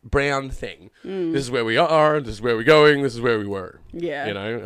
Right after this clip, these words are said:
Speaker 1: and I think I'm looking where we were to look where we are to figure out perhaps where we're going. And 'cause there's some dark paths out there for us.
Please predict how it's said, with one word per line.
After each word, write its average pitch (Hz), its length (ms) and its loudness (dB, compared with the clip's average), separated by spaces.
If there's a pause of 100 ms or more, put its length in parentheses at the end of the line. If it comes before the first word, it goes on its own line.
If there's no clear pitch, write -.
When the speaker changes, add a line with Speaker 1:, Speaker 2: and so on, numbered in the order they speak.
Speaker 1:
and 110 160 -12
I 117 40 -12
think 156 200 -6
I'm 139 60 0
looking 135 200 -6
where 104 140 -6
we 101 100 -10
were 202 400 -4 (340)
to - 80 -12
look 113 140 -8
where 107 100 0
we 101 120 -4
are 113 320 -2
to - 80 -10
figure 143 360 -4
out 113 140 -2
perhaps 113 300 -12
where 101 120 -6
we're 92 100 -8
going. 92 440 -16 (520)
And 101 360 -8
'cause - 360 -14
there's 135 160 -8
some 156 240 -6
dark 214 460 -8 (460)
paths 151 600 -2
out 104 220 -6
there 95 240 -6
for 92 180 -6
us. - 440 -14